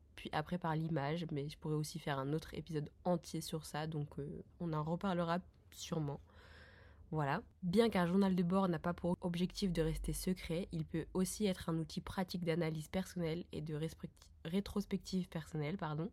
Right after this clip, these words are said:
Libre à chacun de vouloir, euh, rendre cela public ou non. En tout cas, ce qui est ultra sympa, je trouve, avec cet outil, c'est la possibilité d'y ajouter des é-, des photos, des éléments visuels et ou physiques qui permettront par la suite d'avoir des réflexions sur tout ce qu'on a pu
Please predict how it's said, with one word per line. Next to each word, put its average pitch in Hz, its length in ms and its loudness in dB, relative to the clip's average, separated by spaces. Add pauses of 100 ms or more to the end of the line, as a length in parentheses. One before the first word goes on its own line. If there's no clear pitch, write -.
(720)
Libre 196 440 6
à 170 120 6
chacun 190 400 2
de 165 100 2
vouloir, 160 400 2
euh, 147 340 -2
rendre 151 320 0
cela 151 220 -4
public 156 320 -2 (140)
ou 156 80 2
non. 147 260 2 (540)
En 170 100 2
tout - 180 -8
cas, 180 220 2
ce - 120 -4
qui 151 840 -2
est - 140 -6
ultra 185 280 -2
sympa, 180 440 2
je 165 100 0
trouve, 170 460 -2
avec 151 220 -2
cet - 200 -16
outil, - 340 -4 (560)
c'est - 140 -2
la 160 100 6
possibilité 180 600 0
d'y 175 100 0
ajouter 165 300 2
des 151 380 -2
é-, 156 120 -4
des 156 160 0
photos, 170 580 2
des 160 200 -2
éléments 160 240 2
visuels 170 560 4
et 170 80 2
ou 160 80 2
physiques 165 640 -4 (160)
qui - 180 -6
permettront 165 540 2
par 170 120 2
la 151 120 2
suite 175 160 -4
d'avoir 151 200 2
des 147 120 0
réflexions 165 500 -4
sur - 180 -10
tout - 140 -6
ce - 60 -8
qu'on 170 120 0
a 147 100 0
pu - 220 -12